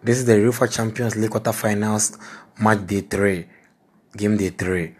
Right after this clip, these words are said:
Total meeting today is between F C Bayern Munich against Barcelona, the Catalan giants. Be-, the total meetings between the two sides have met ten times previously, with Barcelona winning two, Bayern Munich winning six, and two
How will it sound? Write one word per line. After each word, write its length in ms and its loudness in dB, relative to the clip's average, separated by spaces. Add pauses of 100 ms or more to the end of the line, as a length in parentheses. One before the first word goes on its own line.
(260)
Total 320 4
meeting 400 -2
today 320 -2
is 300 -4
between 480 -4
F 100 0
C 220 -2
Bayern 320 2
Munich 340 -2 (140)
against 420 -4 (180)
Barcelona, 640 -2
the 80 -6
Catalan 440 2
giants. 320 -4 (500)
Be-, 160 0 (220)
the 100 8
total 300 6
meetings 280 2
between 360 -6
the 120 -4
two 260 -6
sides 440 0 (240)
have 260 -4
met 320 0
ten 220 4
times 260 0
previously, 640 -4 (240)
with 140 -10
Barcelona 460 4
winning 360 4
two, 300 0
Bayern 220 2
Munich 260 -2
winning 300 -2
six, 360 -2 (320)
and 380 0
two 500 6